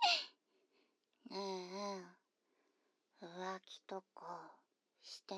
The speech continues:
ない？え？だって、君って性欲強い方じゃん？会えない間にしたくなって他の人と、なんてことがあるかなっ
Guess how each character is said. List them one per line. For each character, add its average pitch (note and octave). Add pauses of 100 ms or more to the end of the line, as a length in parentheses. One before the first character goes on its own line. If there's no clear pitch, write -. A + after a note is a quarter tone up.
な A#3+
い？ F#4+ (1600)
え？ D4+ (1300)
だ E3+
っ F3 (120)
て、 - (720)
君 F#3
っ G3 (220)
て G3+
性 F4+
欲 D#4
強 C4
い F#4+
方 -
じ E3+
ゃ F3+
ん？ D4 (1700)
会 F#3+
え F#3+
な F#3 (100)
い F3 (340)
間 -
に F3+
し -
た F#3+
く -
な G3+
っ G#3 (100)
て -
他 G#3+
の A3
人 B3+
と、 B3+ (680)
な A3
ん F#3
て -
こ -
と B3+
が A3+
あ C4
る B3+
か A3
な D#4
っ -